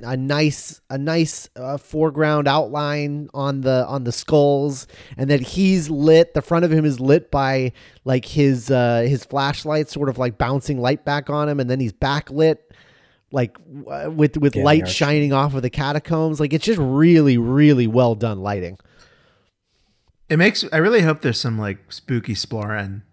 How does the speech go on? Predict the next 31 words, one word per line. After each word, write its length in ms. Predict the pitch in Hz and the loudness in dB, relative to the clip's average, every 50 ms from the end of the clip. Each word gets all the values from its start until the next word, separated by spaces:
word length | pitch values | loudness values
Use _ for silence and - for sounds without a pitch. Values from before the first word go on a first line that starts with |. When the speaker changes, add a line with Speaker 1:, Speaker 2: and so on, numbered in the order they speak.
| _ _ | _ _
Speaker 3:
going 240 | - 113 107 107 101 | -8 -6 -6 -4 -4
on 300 | 98 98 98 98 104 110 | -6 -6 -8 -8 -10 -12
in, 260 | 110 104 101 101 101 | -14 -14 -14 -12 -12
uh, 140 | 98 98 101 | -12 -12 -12
Last 260 | 110 110 104 107 - | -12 -12 -12 -12 -12
Night 100 | - 110 | -12 -14
in 100 | 101 101 | -12 -12
Soho. 480 | 101 - 104 104 104 104 104 101 104 107 - _ _ _ _ _ _ _ _ _ _ _ _ _ _ _ - | -12 -12 -12 -12 -12 -10 -10 -10 -12 -12 -16 _ _ _ _ _ _ _ _ _ _ _ _ _ _ _ -14
Speaker 1:
Yeah. 520 | - 110 104 104 104 104 101 95 82 80 - _ _ _ _ _ _ _ _ _ - | -10 -8 -6 -6 -4 -6 -6 -8 -10 -12 -16 _ _ _ _ _ _ _ _ _ -6
Yeah, 340 | 120 127 135 139 143 143 135 | -2 0 2 4 4 4 4
I 80 | 131 | 2
think 160 | 135 - 180 196 | 2 0 0 2
this 180 | 180 202 - 240 | 2 2 0 0
is, 100 | 226 165 | -4 0
this 220 | - 190 208 - | 0 0 0 0
is 60 | 320 - | -2 -2
probably 500 | - 269 294 330 320 302 294 277 254 233 | 0 0 0 2 0 0 0 0 2 2
a 60 | 220 | 4
really 240 | 208 220 214 208 190 | 4 4 4 2 2
good 180 | 170 190 190 | 2 2 2
indication 580 | 185 180 175 160 156 - 151 165 175 - - 131 | 2 2 0 -2 -2 0 0 -2 -2 -2 -4 -4
of 80 | 117 | -2
what 120 | 113 127 120 | -2 -4 -4
that 160 | 131 123 117 | -4 -6 -4
movie's 260 | 123 131 131 135 117 | -4 -4 -4 -4 -4
gonna 160 | 107 123 110 | -4 -4 -4
look 220 | 104 107 120 117 - | -2 -4 -4 -4 -6
and 120 | 104 95 | -8 -8
feel 140 | - 110 110 | -6 -6 -6
like. 340 | 110 87 - 80 - - - _ _ _ _ _ _ _ _ _ _ _ _ _ _ _ _ _ _ _ | -6 -8 -10 -14 -18 -20 -20 _ _ _ _ _ _ _ _ _ _ _ _ _ _ _ _ _ _ _
Speaker 2:
Hmm. 100 | - 113 | -10 -10